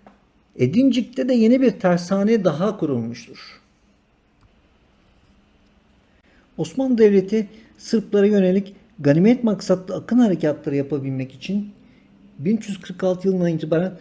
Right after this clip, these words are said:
Trakya'ya geçmeye başlamıştır. Anılan harekatlardan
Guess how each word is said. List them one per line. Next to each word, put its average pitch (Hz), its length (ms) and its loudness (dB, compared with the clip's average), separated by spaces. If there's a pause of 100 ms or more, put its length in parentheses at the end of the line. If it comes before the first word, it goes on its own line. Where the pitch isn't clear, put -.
(220)
Trakya'ya 208 440 2
geçmeye 135 400 -2
başlamıştır. 127 880 -6 (800)
Anılan 175 360 0
harekatlardan 160 840 -2